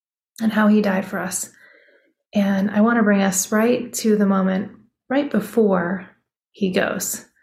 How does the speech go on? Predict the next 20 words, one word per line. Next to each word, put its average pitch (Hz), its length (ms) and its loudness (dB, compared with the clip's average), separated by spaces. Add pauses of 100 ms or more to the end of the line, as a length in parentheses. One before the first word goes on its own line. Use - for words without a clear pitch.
(520)
He 202 100 0
was 196 160 2
only 202 220 4
here 214 420 2
for 196 420 -6
thirty 220 300 2
some 208 320 2
years 190 640 -4 (180)
and 185 340 2
was 185 160 2
in 196 140 2
ministry 214 440 2
for 208 140 -4
about 190 340 -4
three 190 200 0
years 185 360 2
before 190 420 -2
he 190 140 -4
gave 214 260 -2
his - 340 -6